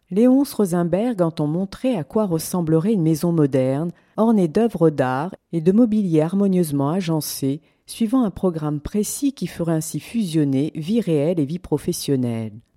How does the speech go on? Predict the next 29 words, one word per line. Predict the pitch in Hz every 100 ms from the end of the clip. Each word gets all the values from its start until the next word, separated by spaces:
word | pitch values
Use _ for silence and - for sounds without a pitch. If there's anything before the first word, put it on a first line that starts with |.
| _ _ _ _ _ _ _ _ _
C'est | -
dans | 196 214
cette | 254 247
optique | 247 - 294 -
qu'en | 185
mars | 185 233 -
mille | 190
neuf | 180 175
cent | -
vingt-huit, | 202 175 160 156 156 - -
Léonce | 175 220 240 -
Rosenberg | 202 165 170 165 202 233 170
loue | 170 226
dans | 180 151 156
un | 165
immeuble | 175 185 233
qui | - 165
vient | 156 151
d'être | 196 - 160
construit, | - 151 - - 143 131 156 _ _ _
au | 160
soixante-quinze | - 247 226 202 202 196 170
rue | 240
de | 185
Longchamp | 160 160 - 240 214
dans | 151
le | 143
seizième | - 180 185 208
arrondissement, | 160 156 151 143 - 147 127 147